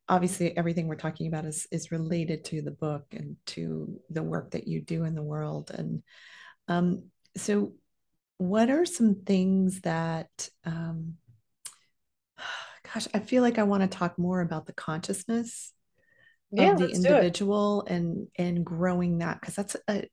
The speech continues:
Speaker 1: that's a hallmark of your book. And one of the things that I've noticed sets, sets it apart from other feng shui books, um, is the, the clarity of consciousness that the person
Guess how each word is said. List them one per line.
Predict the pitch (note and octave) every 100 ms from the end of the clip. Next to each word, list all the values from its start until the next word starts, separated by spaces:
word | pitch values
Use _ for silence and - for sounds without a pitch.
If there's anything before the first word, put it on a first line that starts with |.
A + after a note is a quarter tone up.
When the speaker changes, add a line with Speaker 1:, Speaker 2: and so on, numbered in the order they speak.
| -
Speaker 1:
that's | G3+ A3+
a | D#4 - _ _
hallmark | - F3+ F#3 F#3 F#3+
of | G#3
your | G#3+
book. | G3+ G3+ G3+
And | E3+ F#3
one | - F#3
of | F#3 E3+
the |
things | E3 E3+ E3 -
that | D#3+
I've | E3 F3
noticed | E3+ F3 E3 D#3+ -
sets, | C#3 - - - _ _ _ - _
sets | - F#3 F3
it | F3
apart | E3+ F3 D#3 -
from | D#3+
other | E3 D3+
feng | - D#3
shui | - D#3+ D#3
books, | D#3 C#3+ - - - -
um, | D#3+ D#3+ D#3 D#3+ - _ - - - _ -
is | F3 E3+ - -
the, | - - - F3
the | E3+ E3+ -
clarity | - F#3+ F#3 F3+
of | E3+
consciousness | - E3 E3 E3 - D#3 D#3 -
that | D#3 D#3
the |
person | - - G#3 G3+ - E3 D#3